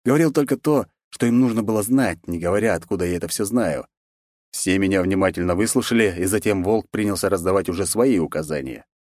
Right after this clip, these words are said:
Я им сказал, куда можно идти, а куда лучше не соваться. Только не уточнил, зачем не нужно туда идти. Да потому что в тех местах не то чтобы суперопасно, совсем нет. Просто там охотятся Кара, Пупсик и Один.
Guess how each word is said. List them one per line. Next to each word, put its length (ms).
Я 160
им 80
сказал, 480
куда 280
можно 440
идти, 340
а 120
куда 220
лучше 280
не 100
соваться. 600
Только 220
не 100
уточнил, 420
зачем 420
не 80
нужно 360
туда 260
идти. 380
Да 160
потому 380
что 180
в 60
тех 200
местах 440
не 100
то 240
чтобы 240
суперопасно, 760
совсем 340
нет. 300
Просто 240
там 180
охотятся 440
Кара, 400
Пупсик 520
и 80
Один. 500